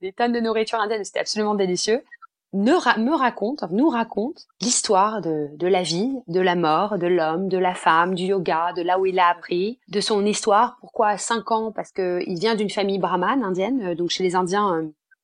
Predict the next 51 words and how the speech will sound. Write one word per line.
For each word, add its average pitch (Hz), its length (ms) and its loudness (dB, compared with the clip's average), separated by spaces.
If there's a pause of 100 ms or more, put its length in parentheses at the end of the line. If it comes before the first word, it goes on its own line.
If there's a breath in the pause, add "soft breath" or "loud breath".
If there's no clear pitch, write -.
(260)
quand 202 100 2
tu 202 120 2
es 185 60 4
brahmane, 196 540 0 (480)
c'est 175 220 -4
que, 175 100 -2
donc 160 180 -2
c'est 160 100 -2
évidemment 175 280 0
les 165 140 0
castes, - 400 -2
le 156 100 -4
système 165 300 -2
de 156 100 -2
castes, - 440 -2 (380)
et, 190 160 4
euh, 170 120 4
les 175 120 2
brahmanes, 196 400 2
euh, 208 80 2
qui 196 160 -8
correspondent 190 460 2
un 180 80 4
peu 220 120 2
à 202 60 6
l'équivalent 190 480 2
de 175 100 0
ce 165 80 -4
qu'on 185 220 0
connaît 190 240 0
comme, 170 180 0
euh, 156 100 0
le 160 140 0
clergé, 196 520 -2 (240)
tu 180 60 -20
vois, 202 180 -4 (360)
c'est - 200 -2
dans 214 100 2
la 208 120 2
tradition 240 540 0
indienne, 202 500 0 (280)
euh, 170 80 -2
ce 185 100 -2
sont 214 140 0
les 190 120 2
brahmanes 220 360 2
qui - 180 -4
ont, 254 220 -2 (180)
euh, 165 520 0
l'autorisation 180 580 -2
de, 226 340 2